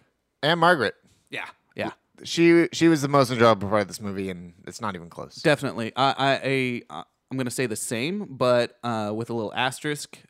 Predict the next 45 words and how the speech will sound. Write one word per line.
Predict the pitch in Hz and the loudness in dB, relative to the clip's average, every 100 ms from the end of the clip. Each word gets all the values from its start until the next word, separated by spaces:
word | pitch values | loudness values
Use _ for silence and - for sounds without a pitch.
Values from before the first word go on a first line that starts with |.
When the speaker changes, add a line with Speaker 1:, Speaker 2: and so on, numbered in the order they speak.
| - | -4
Speaker 2:
as, | 117 113 110 | -2 -2 -2
uh, | 120 113 110 | -2 -2 -2
just | 113 139 - | -4 -10 -4
Jimmy | 139 139 143 | -2 0 0
being | 123 131 123 | -2 -2 -2
in | 117 | -4
comic | 120 117 - | -4 -4 -6
relief. | 135 143 - | -6 -6 -4
It | 160 143 | -4 0
works | 196 - | -2 -2
for | 123 | -6
him. | 110 - - _ _ _ _ | -6 -10 -16 _ _ _ _
He's | 151 143 | -4 -2
a | 143 | -2
great | 123 147 - | 0 -2 0
comic | 143 143 135 | 0 0 -2
relief, | 147 156 | -2 -2
and | 139 | 0
he | 127 | 0
knows | 143 139 101 | 0 -2 -4
it. | - _ _ | -12 _ _
I | 117 | -8
think | - 143 - | -4 -4 0
that | 131 101 123 | 0 0 -2
that's | 117 - - - | -2 -4 -18 -18
both | 98 120 127 | -2 -2 0
a | 113 | -4
good | 101 110 | -2 -2
and | 104 | -2
bad | 104 101 101 | -4 -4 -6
thing | 101 | -10
about | 92 101 | -6 0
Speaker 1:
Yeah, | 139 | 2
Speaker 2:
this | 143 | 2
movie. | 107 92 | 0 2
Speaker 1:
everything. | 156 196 175 170 165 - | 4 4 2 -2 -4 -14
The | 98 120 131 | -14 2 2
only | 156 | 2
problem | 127 143 135 | 4 4 4
is | 127 107 | 0 2
that | 110 107 | 2 2
he | 113 | 2
doesn't | 110 104 101 | 0 -2 -2
carry | 117 107 107 | -2 0 0
any | 104 101 92 87 | -2 -4 -6 -8